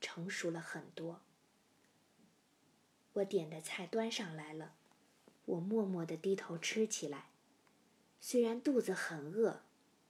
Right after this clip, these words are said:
但我并不觉得饭菜好吃。这时，令人难以置信的是，我发现自己的裙摆上沾着一撮茶色的毛。是什么呢？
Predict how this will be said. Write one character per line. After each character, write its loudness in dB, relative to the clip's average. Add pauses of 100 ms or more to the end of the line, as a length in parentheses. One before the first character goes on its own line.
(200)
但 -6
我 -8
并 0
不 -6
觉 -4
得 -6
饭 -8
菜 -8
好 -8
吃。 -2 (2250)
这 8
时， 6 (440)
令 10
人 8
难 6
以 6
置 6
信 8
的 6
是， 4 (500)
我 4
发 -2
现 2
自 -2
己 -2
的 0
裙 -2
摆 -2
上 -4 (440)
沾 2
着 2
一 4
撮 -2
茶 -6
色 6
的 2
毛。 -2 (1300)
是 -10
什 -2
么 0
呢？ 2